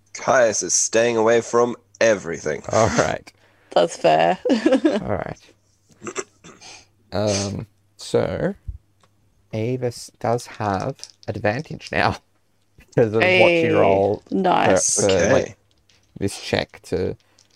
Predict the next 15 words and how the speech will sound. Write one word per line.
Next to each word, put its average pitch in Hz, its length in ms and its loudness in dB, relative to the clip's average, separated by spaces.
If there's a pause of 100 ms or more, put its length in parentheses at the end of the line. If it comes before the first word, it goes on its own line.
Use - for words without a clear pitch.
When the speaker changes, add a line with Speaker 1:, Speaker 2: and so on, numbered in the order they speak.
(1120)
Speaker 3:
I 202 140 4
guess 233 300 0
when, 240 240 4
um, 202 380 2
Betty 190 320 2
rejoins 170 720 0
the 175 100 2
group, 175 220 4
he'll 180 100 6
also 180 240 4
be 180 80 0
like, 185 320 2 (180)
"You 240 260 4
okay? 294 220 2 (680)
Well, 208 100 4